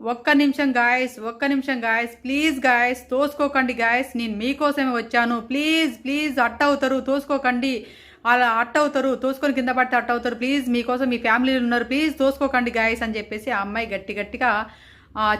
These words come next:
చెప్తుంది, అరిసి చెప్తుంది. ఇక్-, దాని తర్వాత నేనేం చేసిన,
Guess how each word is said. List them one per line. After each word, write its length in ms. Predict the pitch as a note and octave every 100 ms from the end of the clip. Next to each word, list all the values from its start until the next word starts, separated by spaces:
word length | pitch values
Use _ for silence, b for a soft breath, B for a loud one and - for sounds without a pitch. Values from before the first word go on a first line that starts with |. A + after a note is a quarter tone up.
| B3
చెప్తుంది, 600 | A#3+ B3+ B3 A#3 G#3+ -
అరిసి 300 | A3+ A3+ B3
చెప్తుంది. 680 | A#3 A3+ A#3+ A3+ G#3+ A3+ A#3+ B B B
ఇక్-, 220 | A#3 - A#3
దాని 220 | A#3 A#3+
తర్వాత 340 | A#3+ B3+ C4
నేనేం 460 | C4+ A#3+ C4 C4 B3
చేసిన, 340 | A#3+ A#3+ C4